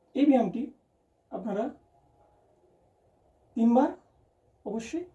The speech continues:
করবেন। পরের এক্সারসাইজটি করার জন্য ঠিক এইরকম বজ্রাসনে বসবেন এবং বাঁ হাত আমাদের ঠিক পেটে, এই যে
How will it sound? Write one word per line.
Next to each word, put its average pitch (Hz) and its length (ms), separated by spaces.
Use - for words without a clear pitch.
করবেন। 180 280
পরের 294 280
এক্সারসাইজটি - 480
করার 202 220
জন্য 190 140
ঠিক 247 180
এইরকম 190 340
বজ্রাসনে 190 640
বসবেন 190 260
এবং 220 140
বাঁ 220 200
হাত 233 180
আমাদের 208 220
ঠিক - 140
পেটে, 220 240
এই 220 120
যে 208 80